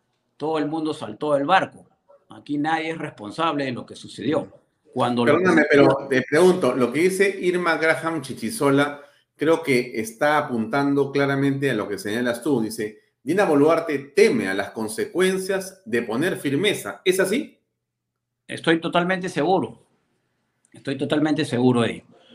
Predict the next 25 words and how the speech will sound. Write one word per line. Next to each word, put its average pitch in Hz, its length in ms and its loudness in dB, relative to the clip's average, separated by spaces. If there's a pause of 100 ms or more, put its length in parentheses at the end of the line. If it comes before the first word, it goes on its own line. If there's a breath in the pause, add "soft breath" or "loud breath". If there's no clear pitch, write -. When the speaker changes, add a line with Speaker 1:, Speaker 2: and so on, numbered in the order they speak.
(160 soft breath)
Speaker 1:
Entonces, 160 500 2 (460 soft breath)
al 135 180 4
final, 175 540 2 (260)
eh, 127 600 -12
esta, 160 640 0
esta 143 1040 -4
situación 123 560 -8
de 143 100 -4
no 151 200 -4
tener 165 460 -6 (380)
una 139 840 -8 (120)
fortaleza, 127 840 -2
una 139 240 -2
firmeza 127 800 -4 (460)
en 127 160 -4
las 117 140 -6
disposiciones, - 960 -4 (420)
Speaker 2:
Ujú. 95 120 -20 (140)
Speaker 1:
eh, 101 200 -12
hace 147 320 2
que 156 120 -2
los 113 160 -2
comandos 131 500 -2
operacionales, 120 1000 -4 (320)
eh, 107 400 -16